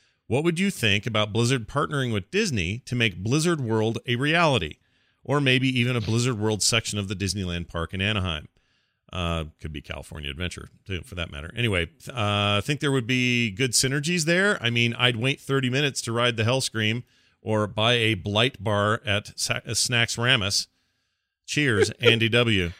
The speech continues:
Speaker 1: Uh, I mean,
Speaker 2: Boy, this is a roller coaster of a journey, uh, <laughs> Andy took us on here. That, that is some, those are some leaps, sir.
Speaker 1: Yeah.
Speaker 2: Those are some leaps.
Speaker 1: Big ju-, big leaps, big jumps. Um, I would love it, obviously. Like,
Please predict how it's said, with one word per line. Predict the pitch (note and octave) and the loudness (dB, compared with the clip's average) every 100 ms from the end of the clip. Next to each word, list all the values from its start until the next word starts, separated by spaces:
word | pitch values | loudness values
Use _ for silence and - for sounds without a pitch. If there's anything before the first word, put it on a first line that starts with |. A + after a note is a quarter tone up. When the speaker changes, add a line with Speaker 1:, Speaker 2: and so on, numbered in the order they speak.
| - _ _ _ - | -18 _ _ _ -2
Speaker 1:
Uh, | |
I | A#2 B2 B2+ | 0 2 6
mean, | D3 | 8
Speaker 2:
Boy, | D#3+ C3+ | 10 8
this | D#3 G3 | 6 4
is | E3+ | 6
a | C3+ | 6
roller | A#2+ C3+ D3+ | 8 6 6
coaster | C#3+ C3+ - B2 | 6 2 2 4
of | A#2 A2+ | 4 2
a | |
journey, | A2 A#2 A2+ F#2+ F#2+ | 2 2 2 -2 -2
uh, | A2 G#2 G2+ G2 G2 G2+ - | 2 2 4 2 0 -2 -4
<laughs> | |
Andy | A#2 A2+ | -2 -2
took | G#2+ A#2+ A#2 | 0 0 0
us | A2 | 2
on | G2 G2 | 0 0
here. | G2 G2 | 0 2
That, | B2 | 4
that | D#3 F3+ | 6 6
is | - | 6
some, | D#3 C3+ | 4 6
those | D#3+ G#3 | 6 6
are | F3+ | 6
some | F#3 C#3 | 4 4
leaps, | F3+ F#3 - | 4 2 0
sir. | - D3 F#2+ - | 4 6 6 0
Speaker 1:
Yeah. | F2+ G#2+ G#2 F#2 - | -4 0 0 0 -2
Speaker 2:
Those | E3 F#3+ | 2 2
are | F3 | 4
some | E3 D3 | 2 2
leaps. | G#3+ A3 - - - B2+ | 6 6 4 -4 -2 0
Speaker 1:
Big | B2+ | 2
ju-, | A2+ B2+ | 0 2
big | B2+ C#3 | 2 4
leaps, | C#3 A2 - - - - | 4 4 2 -2 -2 -4
big | B2+ | -2
jumps. | A#2 C3 - - - - - | 2 0 0 -4 -4 -8 -2
Um, | A#2 A#2 A#2 - _ | 2 2 0 -6 _
I | D3+ G#3 A#3 A3 F#3+ | 6 6 6 4 0
would | F#3 | 2
love | A#3 C3 | 2 2
it, | E2 _ _ | -2 _ _
obviously. | A#2 G2 E2+ - E2+ D#2 | 0 0 0 -2 -2 -2
Like, | A#2+ | -4